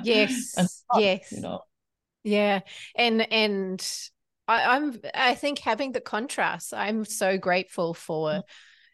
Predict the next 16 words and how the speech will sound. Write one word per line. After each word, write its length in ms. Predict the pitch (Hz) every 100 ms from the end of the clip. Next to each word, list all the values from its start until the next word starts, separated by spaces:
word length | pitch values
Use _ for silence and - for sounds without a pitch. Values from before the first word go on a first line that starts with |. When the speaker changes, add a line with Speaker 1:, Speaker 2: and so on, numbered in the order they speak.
| _ _ -
Speaker 2:
Mm. 40 | 180
Speaker 1:
having 340 | 185 180 180
a 60 | 180
university 680 | 180 180 175 170 - 175
education, 920 | 170 180 - 170 170 - 175 170 170
going 400 | 170 170 170 170
through 280 | 185 190 170 170
a 40 |
school 320 | - - 175
system 400 | - 180 - 185
in 160 | 175 175
some 300 | - 214 208
ways. 480 | 165 170 175 185 202
Now 240 | 185 190
I 160 | 185 185
know 560 | 180 185 180 175 170